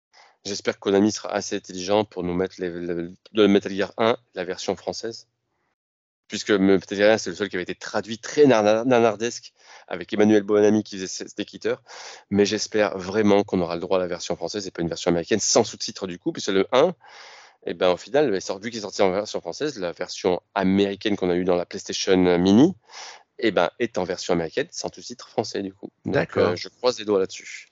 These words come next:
Speaker 2: Il faut peut-être faire passer l'info à Konami parce qu'ils peuvent
Speaker 1: Mm.
Speaker 2: ne pas se rendre compte de cette incroyable bévue qui serait sur le point de commettre.
Speaker 1: Mm. Donc on va, on va voir, on attend.
Speaker 2: Ok.
Speaker 1: Mais, euh,
Speaker 2: Bah, écoute, merci d'avoir partagé ton enthousiasme. Je savais que cette annonce Metal Gear Solid allait
Speaker 1: Ah,
Speaker 2: te,
Speaker 1: mais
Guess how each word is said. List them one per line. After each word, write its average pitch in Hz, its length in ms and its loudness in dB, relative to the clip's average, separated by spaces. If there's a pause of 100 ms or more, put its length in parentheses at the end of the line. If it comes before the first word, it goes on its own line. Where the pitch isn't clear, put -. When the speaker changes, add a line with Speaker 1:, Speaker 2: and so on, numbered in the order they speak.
(220)
Speaker 2:
Il 98 60 -8
faut - 120 -14
peut-être 98 160 -2
faire 95 280 -4
passer 107 260 -4
l'info 101 340 -4
à 95 80 0
Konami 120 400 -4
parce - 160 -6
qu'ils - 120 -12
peuvent 107 160 0
Speaker 1:
Mm. 95 60 4
Speaker 2:
ne 95 40 2
pas 117 140 0
se - 120 -2
rendre 98 300 2
compte 156 400 -4
de 95 180 0
cette - 460 -6 (160)
incroyable 113 560 2
bévue 101 340 -2
qui - 140 -12
serait - 240 -4
sur 90 220 -4
le 87 80 -2
point - 160 -4
de 92 40 -8
commettre. - 480 -2 (300)
Speaker 1:
Mm. 107 160 4 (340)
Donc 113 260 2
on 95 60 -2
va, 87 220 -2
on 92 100 0
va 90 100 4
voir, 82 240 -6 (160)
on 107 100 0
attend. 92 180 -2 (300)
Speaker 2:
Ok. 107 80 0
Speaker 1:
Mais, 95 240 6
euh, 85 80 2 (100)
Speaker 2:
Bah, 104 80 2
écoute, 101 240 -2
merci 123 240 2
d'avoir 104 240 6
partagé 113 360 2
ton 113 180 -2
enthousiasme. 151 480 4
Je 139 100 -2
savais 202 260 4
que - 100 -14
cette 156 200 2
annonce 139 320 0
Metal 123 240 2
Gear 127 160 0
Solid 135 320 0
allait 107 220 2
Speaker 1:
Ah, 98 80 0
Speaker 2:
te, 87 40 4
Speaker 1:
mais 92 320 0